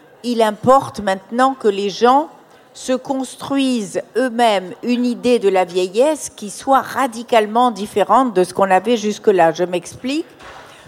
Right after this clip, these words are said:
Moi, ma grand-mère, quand je l'ai connue, c'est-à-dire je devais avoir, je sais pas, trois, quatre ans, ma grand-mère avait quarante-six ans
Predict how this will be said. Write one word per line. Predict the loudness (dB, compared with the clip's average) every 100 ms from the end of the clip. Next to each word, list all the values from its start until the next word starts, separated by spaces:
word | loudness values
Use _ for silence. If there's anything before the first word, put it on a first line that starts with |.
| -18
Moi, | -4 2 4 4 0 -10 -18
ma | -2 0
grand-mère, | 0 0 0 2 4 2 0 -6 -4
quand | 0 0
je | 0 -2
l'ai | -2 -6
connue, | 0 2 4 2 2
c'est-à-dire | 0 0 0 0 -2
je | -4
devais | -6 0 2
avoir, | 2 2 2 2 2
je | -8
sais | -2
pas, | 2 0
trois, | 0 -2
quatre | 0 -2 -4 0
ans, | 0 0 -10 _ _ _ _ -4
ma | -2
grand-mère | 2 2 2 0 0 -2
avait | -2 -2 -2
quarante-six | -2 -2 -4 -6 -14 -12 0
ans | 2 2 0